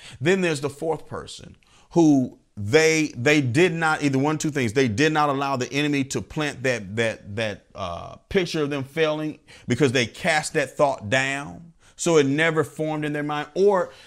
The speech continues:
they allowed it to form. But then through the word of God, through some time, they were able to eradicate that image. Disappointed faith. The enemy will use this,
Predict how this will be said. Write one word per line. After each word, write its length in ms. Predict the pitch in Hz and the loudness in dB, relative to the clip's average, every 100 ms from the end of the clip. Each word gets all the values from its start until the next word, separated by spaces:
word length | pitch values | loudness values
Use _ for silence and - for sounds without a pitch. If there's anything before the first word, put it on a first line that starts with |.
| - | -14
they 220 | 113 170 | 2 4
allowed 420 | 180 165 175 196 156 | 4 2 2 2 -2
it 100 | 113 | -4
to 80 | 101 | -10
form. 580 | - 87 67 - - - _ - - | -10 -10 -10 -16 -20 -20 _ -12 -2
But 220 | 139 123 | 0 2
then 360 | 175 175 160 | 2 4 2
through 180 | 131 190 | -2 -2
the 80 | 208 | -2
word 300 | 208 175 190 | 0 0 0
of 140 | 185 | -2
God, 300 | 104 78 73 | -4 -6 -6
through 120 | - 156 | -6 -6
some 200 | 226 208 | -4 -6
time, 340 | 180 117 104 | -4 -4 -2
they 80 | 110 | -2
were 140 | 107 - | -2 -2
able 180 | 127 113 | -2 -2
to 120 | 113 | -2
eradicate 1000 | 95 95 107 151 156 123 - 95 80 85 | -2 0 2 4 4 0 -4 -4 -6 -6
that 340 | 87 82 - _ _ | -4 -4 -8 _ _
image. 880 | 123 135 131 113 92 73 67 - - _ _ _ _ _ _ _ _ - 92 | -4 0 0 0 -4 -8 -16 -20 -20 _ _ _ _ _ _ _ _ -18 -4
Disappointed 1000 | 165 214 208 175 - 175 151 123 113 - _ | 0 0 0 -6 -6 -4 -4 -4 -6 -10 _
faith. 880 | - - - 143 85 50 - _ _ _ _ _ _ _ _ _ _ _ _ _ _ _ _ _ _ _ | -20 -16 0 0 0 -6 -20 _ _ _ _ _ _ _ _ _ _ _ _ _ _ _ _ _ _ _
The 240 | 120 135 - 165 | 2 2 2 2
enemy 440 | 208 214 190 170 | 4 4 4 2
will 200 | 135 117 | 2 0
use 500 | 110 139 208 214 117 | 0 0 2 0 0
this, 600 | 92 - - - - - | -4 -8 -12 -14 -14 -16